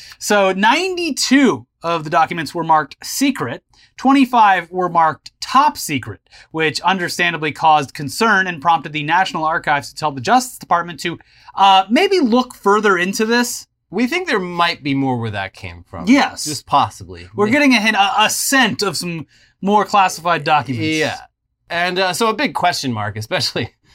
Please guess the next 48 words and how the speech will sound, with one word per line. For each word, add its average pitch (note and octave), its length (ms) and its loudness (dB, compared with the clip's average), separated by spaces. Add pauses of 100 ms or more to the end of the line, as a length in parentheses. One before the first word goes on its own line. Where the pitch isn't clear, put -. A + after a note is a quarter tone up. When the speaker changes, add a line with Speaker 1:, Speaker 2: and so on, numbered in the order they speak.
(100)
Speaker 2:
<laughs> - 320 -20
we C#3 160 0
imagine, A#2+ 420 -2
for A#2+ 160 -6
Trump, G3 380 2 (260)
has B3 220 2
been C4+ 180 -2
just F4+ 300 0
who E4+ 100 2
exactly B3 540 2
in G#3+ 60 2
his A3 200 0
circle F3 300 0
might C#3+ 180 0
have B2 80 -2
tipped A#3 300 -2
off F#3+ 180 4
the E3 140 -4
F E3+ 160 -4
B C#3+ 80 -4
I D3 160 4
and A#2+ 100 -4
helped D3+ 220 -2
them C3+ 240 -2 (240)
with C3+ 180 -2
this B2 160 -2
investigation. A2+ 600 -6
Who's C#4 240 0
the A#3 120 0
rat? G#3 360 0 (160)
Speaker 1:
Mm. B2 260 -6 (160)
Speaker 2:
And G#3+ 160 -2
the G3 100 4
affidavit, C3+ 460 -2
of C3 140 -12
course, C#3 260 -2
does C3 400 -2
not D3 240 -2
reveal B2+ 300 -2
any A#2+ 240 -6
names, A#2+ 360 -4
but C#3+ 200 -4
it C3+ 100 -6
does C#4 260 0
say A#3 220 2
that F3 180 -4
a, E3 180 -2
quote, F#3+ 360 0